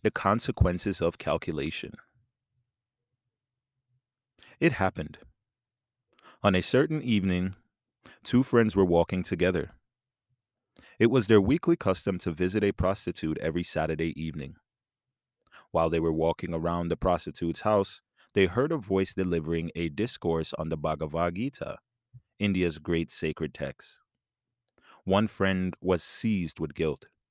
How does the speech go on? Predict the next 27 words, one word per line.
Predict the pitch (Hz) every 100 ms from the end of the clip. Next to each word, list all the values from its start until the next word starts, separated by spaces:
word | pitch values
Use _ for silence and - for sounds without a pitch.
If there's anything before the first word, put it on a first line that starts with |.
| _ _ _ - -
He | 139
decided | 185 - 95 92
not | 80 95
to | - 92
visit | 85 80 69
the |
prostitute | 76 76 78 71 - 85 80
and | 78
said | - 101
he | 101 107
would | 95 82
rather | 87 87 85
improve | 80 76 - 147 175
himself | 139 87 - 73 73 - _ _ - -
by | 87
attending | 90 - 101 107
the | 107 85
lecture | 78 - 82 78
on | 78 78
the |
Gita. | 78 92 95 - - _ _ _ _ _ _ _ _ _ _ _ _ - -
The | 92 90
other | 95
man | 101 98 101
left | 85 87
him | - 90
there | 80 87 76 76